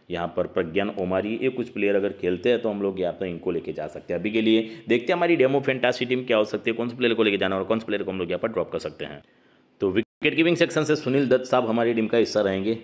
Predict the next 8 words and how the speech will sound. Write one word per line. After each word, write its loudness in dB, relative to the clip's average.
आ, 6
बैटिंग 2
सेक्शन 0
की -2
बात 2
की -2
जाए 4
तो 2